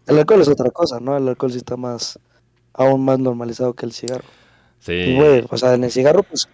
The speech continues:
Speaker 1: sí hubo una prohibición muy grande, pues, ¿te acuerdas, güey? En restaurantes, güey, que no se podía fumar en, en restaurantes o en lugares cerrados, güey. O sea, sí han tenido como ciertas restricciones ahí en ciertos aspectos, pero, pues, nunca se prohibieron.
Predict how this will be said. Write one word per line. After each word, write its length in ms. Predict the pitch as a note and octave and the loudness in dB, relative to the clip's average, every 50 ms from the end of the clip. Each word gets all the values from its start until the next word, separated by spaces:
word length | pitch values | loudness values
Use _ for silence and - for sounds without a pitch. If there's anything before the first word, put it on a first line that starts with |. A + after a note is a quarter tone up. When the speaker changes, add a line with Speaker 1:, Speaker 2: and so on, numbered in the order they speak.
| _ _ _ | _ _ _
Speaker 1:
sí 80 | - - | -2 0
hubo 160 | D3+ D3+ D#3+ | 2 4 2
una 160 | E3 D#3+ D#3 | 2 2 0
prohibición 400 | C#3+ C#3 C3 B2 A#2+ A#2 B2 C3 | 0 0 -2 -2 -4 -4 -6 -6
muy 120 | C#3 C#3 C3 | -4 -2 -2
grande, 260 | C3+ C3+ C3+ C3+ C#3 | -2 -2 -2 -4 -6
pues, 100 | C3+ - | -8 -8
¿te 80 | - - | -12 -14
acuerdas, 260 | C3 - D3 D3 C#3+ C3 | -6 -2 -2 0 0 0
güey? 100 | B2 A#2+ | -2 -6
En 80 | A#2 A2 | -8 -12
restaurantes, 540 | A2 G#2+ - A#2+ A2+ A#2+ C3+ C#3 C#3+ C#3 A#2+ | -16 -10 -6 -6 -4 -4 -4 -4 -4 -6 -6
güey, 140 | - - - _ _ _ _ _ _ _ _ _ _ | -6 -12 -18 _ _ _ _ _ _ _ _ _ _
que 100 | - B2+ | -6 -4
no 80 | B2+ B2 | -2 -2
se 100 | C3+ C3 | -2 -2
podía 260 | - - B2 B2 B2 | -2 -2 -2 0 -2
fumar 340 | A#2+ B2+ B2+ B2 B2 B2 B2 | -2 -4 -8 -6 -4 -4 -4
en, 240 | B2 A#2+ A#2 A2+ B2 - - _ _ _ _ _ _ _ _ _ _ _ _ _ _ _ _ _ _ _ _ _ _ - | -4 -6 -8 -10 -16 -20 -20 _ _ _ _ _ _ _ _ _ _ _ _ _ _ _ _ _ _ _ _ _ _ -14
en 120 | - A#2 | -6 -4
restaurantes 540 | A#2+ A#2 A#2 - B2 A#2+ A#2+ A#2+ A#2 - - | -4 -2 -2 -2 -2 0 0 -2 -4 -4 -4
o 60 | C3 | -4
en 40 | A#2+ | -2
lugares 320 | B2 A#2+ A#2+ A#2+ A2+ A#2 | -2 0 0 -2 -2 -4
cerrados, 400 | - - - C3+ C3 C3 B2 - - | -8 -6 -2 0 2 2 0 -2 -6
güey. 100 | _ _ _ _ _ _ _ - | _ _ _ _ _ _ _ -18
O 20 | - | -12
sea, 120 | - A#2+ A#2 | -6 -2 2
sí 80 | C3+ | 2
han 120 | C#3+ C#3+ C3+ | 2 2 2
tenido 260 | - C3 C3 C3+ C3 | 0 2 2 2 2
como 220 | - B2+ B2+ B2 A#2 | 0 -2 -6 -4 -4
ciertas 280 | B2 A#2+ - - C3+ | -4 -2 0 0 0
restricciones 520 | B2+ A#2+ - - - - B2+ B2+ B2+ A#2 A#2 | 0 -2 -6 -8 -10 -8 -8 -8 -8 -8 -10
ahí 280 | A#2 A#2+ B2 B2 - _ _ _ _ _ _ _ _ _ _ _ _ _ | -10 -10 -12 -14 -16 _ _ _ _ _ _ _ _ _ _ _ _ _
en 160 | - B2 A2 | -10 -8 0
ciertos 300 | B2 B2+ B2 - B2 - | 0 0 2 0 -2 -6
aspectos, 400 | A2 A#2 - - - - D#3 D3 | -8 -10 -12 -14 -4 -4 -4 -2
pero, 180 | - - A#2+ A2+ | 0 -4 -4 -4
pues, 180 | - - - | -6 -10 -8
nunca 240 | C3 B2+ A#2+ A2+ - | -8 -6 -6 -6 -6
se 140 | A#2 A#2 A2+ | -6 -6 -8
prohibieron. 480 | - - - B2 A#2+ A#2+ B2 A#2 A2+ | -8 -10 -10 -6 -4 -4 -4 -6 -8